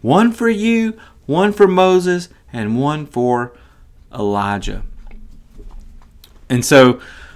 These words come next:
uh, just like the Old Testament, that when they would stack up stones or pile up stones as a memorial, that's what Peter is wanting to do. "I want to make a memorial so we can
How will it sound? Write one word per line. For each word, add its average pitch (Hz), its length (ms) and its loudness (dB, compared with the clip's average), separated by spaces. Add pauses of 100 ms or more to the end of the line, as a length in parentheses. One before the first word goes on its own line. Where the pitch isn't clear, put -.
(140)
uh, 113 460 0 (1120)
just 156 180 -2
like 175 260 4
the 147 140 2
Old 156 300 2
Testament, - 680 -6
that 127 140 -2
when 127 160 0
they 147 140 4
would 139 180 4
stack 156 340 2
up 139 140 0
stones 123 640 0
or 110 180 -2 (220)
pile 139 600 4
up 123 280 -4
stones 139 480 2
as 131 360 -2 (120)
a 127 60 -4
memorial, 120 500 -2
that's 131 240 -2
what - 180 0
Peter 135 320 2
is 104 120 -6
wanting 110 320 -4
to 107 140 -2
do. 101 100 -6
"I 160 140 2
want 202 180 0
to 196 60 0
make 180 220 -2
a 147 40 -10
memorial 143 420 0
so 127 240 0
we 135 160 2
can 131 240 -4